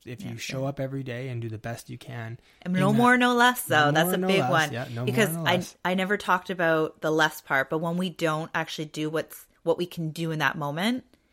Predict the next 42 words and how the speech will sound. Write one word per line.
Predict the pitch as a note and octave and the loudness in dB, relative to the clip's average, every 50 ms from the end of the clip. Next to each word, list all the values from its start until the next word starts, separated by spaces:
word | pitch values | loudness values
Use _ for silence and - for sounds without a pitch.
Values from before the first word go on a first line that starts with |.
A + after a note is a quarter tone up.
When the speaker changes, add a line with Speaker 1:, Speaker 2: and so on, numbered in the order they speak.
| _ _ _ _ _ _ _ | _ _ _ _ _ _ _
Speaker 2:
we | - F3+ F3+ - | -6 -4 -2 2
actually, | - E3 E3 - - - F3 E3 | 2 2 0 0 -2 -4 -4 -2
this | E3 E3 E3 - | -2 -4 -4 -4
is | - E3 - | -8 -6 -2
where | - E3 D#3+ | 0 0 2
we | D#3+ D#3+ D#3+ | 2 0 -2
feel | - - D#3+ D#3 D3+ D3 D3 D3 - _ _ _ _ _ _ _ _ _ - - - | -4 -2 -2 0 0 0 -2 -4 -6 _ _ _ _ _ _ _ _ _ -18 -6 0
guilty | G3+ F3 E3 D#3+ - D#3+ - - - E3 - _ _ _ _ _ _ - | 2 2 2 0 -2 -8 -12 -12 -14 -16 -20 _ _ _ _ _ _ -6
that | E3 D#3 - | -4 -4 -2
we're | E3+ F3 | -2 -2
not | E3+ E3 D#3+ D3+ - - - | 0 0 0 0 0 -2 -4
doing | - D#3+ D#3+ D#3 D3+ | -6 -4 -4 -4 -4
what | D#3 - | -4 -6
we | D3+ D3 | -6 -8
can. | C#3 - D3 C#3+ C3 C#3 - - - _ _ _ _ _ | -10 -10 -8 -6 -6 -6 -6 -10 -14 _ _ _ _ _
It, | - D#3 - - | -6 -6 -4 -4
we | F3 F3 D#3+ | -4 -6 -4
feel | - - D#3+ D#3 D3 | -2 -2 -2 -2 -2
shame | - - - E3+ D#3+ D#3 D3+ D3+ D3 D3 D3 - | -2 -4 -4 -4 -2 -2 -2 -4 -4 -6 -8 -6
or | - D#3+ D#3 D3+ D3+ | -4 -2 -2 -2 -2
we | D#3 D3+ | -4 -6
feel | - - D#3+ D#3 D3+ D3+ D3 D3 C#3+ - - _ _ - | -4 -2 0 0 2 2 0 0 -2 -4 -8 _ _ -8
depressed | E3 - - - F#3+ D#3 C3+ - - - - - - - - _ | -8 -8 -4 0 2 2 2 2 -2 -12 -16 -16 -20 -20 -20 _
because | - F3 - - F#3 E3+ F3+ | -16 -14 -8 -6 -6 -4 -2
we're | F#3+ F#3+ | -2 -2
not | F3+ E3+ E3 E3 D#3+ D#3 - - - | -2 -2 0 0 0 0 0 -4 -8
showing | - - F3+ E3+ D#3+ D#3+ D#3 - - | -8 -6 -4 -2 -2 -2 -4 -2 0
up | D#3 D3 C#3+ - - - _ _ _ _ _ _ _ _ _ _ _ _ - | 2 2 2 2 -2 -10 _ _ _ _ _ _ _ _ _ _ _ _ -8
with | F#3+ F3+ F3 - | -4 -4 -2 -2
the | - E3+ | -2 -4
capabilities | E3 - - E3+ D#3 - E3 D#3 D#3+ D3+ D#3 D#3 D3+ D#3 D3+ D3 D3 - - - | -4 -4 -6 -6 -4 -4 -4 -2 0 0 0 0 0 -2 -2 -4 -6 -8 -10 -8
and | D#3+ D#3+ D#3+ D#3+ D#3 D3+ | -6 -4 -4 -6 -6 -8
doing | - F3 E3+ E3 D#3+ D#3 D#3 | -6 -6 -4 -4 -4 -4 -4
what | D#3 - | -4 -4
we | D#3+ D3+ | -4 -6
can | D3 - - D#3 D3 D3 D3 C#3+ - - | -8 -10 -8 -8 -6 -6 -6 -8 -10 -10
in | D3 D3 | -8 -4
that | C#3+ C#3 C#3+ - | -4 -4 -4 -4
day | D#3 D3 C#3 C#3+ - - | -6 -6 -6 -6 -6 -6
as | D3+ D3 - | -6 -6 -4
our | D3+ C#3+ C#3 | -4 -6 -6
best. | - - - - - - - - - - | -6 -8 -10 -10 -12 -20 -20 -20 -20 -20